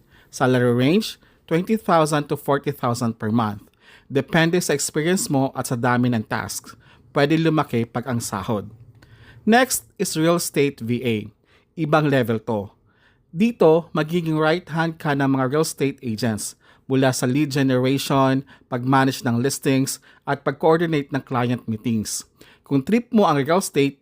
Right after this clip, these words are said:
perfecto para sa'yo. Skills needed, familiarity with real estate C R Ms like Zillow o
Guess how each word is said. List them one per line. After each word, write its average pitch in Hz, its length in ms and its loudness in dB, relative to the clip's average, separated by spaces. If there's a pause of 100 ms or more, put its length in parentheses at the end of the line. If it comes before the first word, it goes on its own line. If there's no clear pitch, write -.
(120)
perfecto 139 480 -4
para 110 280 -6
sa'yo. 107 440 -4 (440)
Skills 131 480 0
needed, 180 440 2 (360)
familiarity 170 800 2
with 151 160 -4
real 143 240 0
estate 143 440 -4
C - 200 -6
R 131 160 0
Ms 156 400 -2 (240)
like 139 400 2
Zillow 156 640 2
o 135 240 0